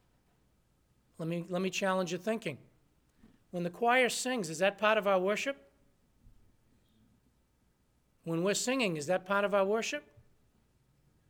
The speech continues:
You see why it's a practical question? It's a practical question. I think that what I'm trying to say to you, so you go away with it,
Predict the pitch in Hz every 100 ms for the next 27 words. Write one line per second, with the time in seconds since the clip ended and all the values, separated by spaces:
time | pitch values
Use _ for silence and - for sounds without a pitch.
0 | _ _ _ _ _ _ _ _ _ -
1 | - 208 208 214 214 - 208 202 208 208
2 | 220 202 - 226 _ _ _ _ _ _
3 | _ _ - 190 196 196 185 208 196 -
4 | _ _ _ _ _ _ _ 175 233 240
5 | 214 208 196 233 214 - 214 208 185 214
6 | 185 175 180 190 208 175 151 156